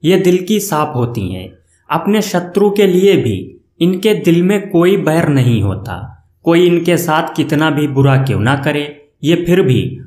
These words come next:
उसका बुरा नहीं सोचती। दूसरों की मदद करना इन्हें पसंद होता है। खुद भले ही ये कितनी भी परेशानी से क्यों ना गुजर रही हो, लेकिन इस बीच कोई जरूरतमंद आ जाए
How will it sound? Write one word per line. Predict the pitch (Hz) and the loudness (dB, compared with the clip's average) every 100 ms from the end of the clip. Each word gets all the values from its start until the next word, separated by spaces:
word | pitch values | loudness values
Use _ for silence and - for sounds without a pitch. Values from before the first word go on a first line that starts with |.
| - - | -12 -6
उसका | 165 - 208 | -4 -2 -4
बुरा | 190 160 185 | 0 0 2
नहीं | 185 143 131 | 2 2 0
सोचती। | 123 104 98 - 104 90 - _ _ - | 0 -2 -4 -6 -12 -14 -18 _ _ -2
दूसरों | 139 175 175 202 220 | 2 2 2 0 2
की | 226 | 0
मदद | 202 165 165 208 - | 0 0 0 -2 -2
करना | 151 156 170 | 0 0 0
इन्हें | 170 170 196 | 0 0 -2
पसंद | 151 135 127 110 | -2 -2 0 0
होता | 101 98 87 | -2 -4 -8
है। | 92 98 - _ _ - | -10 -14 -16 _ _ -4
खुद | 165 160 | 0 2
भले | 127 135 147 | 2 2 2
ही | 131 131 135 - _ _ | 0 -2 -6 -12 _ _
ये | 151 180 | -2 0
कितनी | 180 185 190 202 202 | 0 -2 2 2 2
भी | 214 | 0
परेशानी | 220 165 160 160 156 165 190 | 0 0 0 0 -2 0 0
से | 196 196 | 0 -4
क्यों | 196 160 156 | -4 -2 0
ना | 170 | 2
गुजर | 175 139 131 127 | 2 2 2 0
रही | 113 98 92 | 0 -2 -4
हो, | 85 95 - _ _ 131 | -8 -12 -18 _ _ 0
लेकिन | 139 135 127 90 - - _ | 2 2 0 -2 -8 -16 _
इस | 170 165 | 0 2
बीच | 127 131 131 131 - - _ | 2 2 2 -2 -10 -20 _
कोई | 160 165 | 2 2
जरूरतमंद | 135 139 135 151 185 175 156 147 123 | 4 2 4 4 2 2 0 2 2
आ | 107 | 2
जाए | 127 151 156 | 0 0 -2